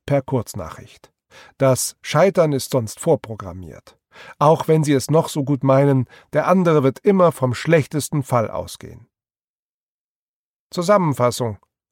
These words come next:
In einer digitalen Welt wird Kommunikation anspruchsvoller, die Gefahr von Missverständnissen und Konflikten steigt.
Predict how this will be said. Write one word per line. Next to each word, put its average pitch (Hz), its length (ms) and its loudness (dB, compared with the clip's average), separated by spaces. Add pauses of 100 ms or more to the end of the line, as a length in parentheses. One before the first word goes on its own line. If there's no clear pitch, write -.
(420)
In 165 240 2
einer 160 260 2
digitalen 151 680 0
Welt 156 320 4
wird 120 160 -6
Kommunikation 147 800 0
anspruchsvoller, 135 880 0 (340)
die 160 140 0
Gefahr 147 500 2
von 139 180 0
Missverständnissen 170 1120 -2
und 147 200 -2
Konflikten 156 760 -4
steigt. - 580 -6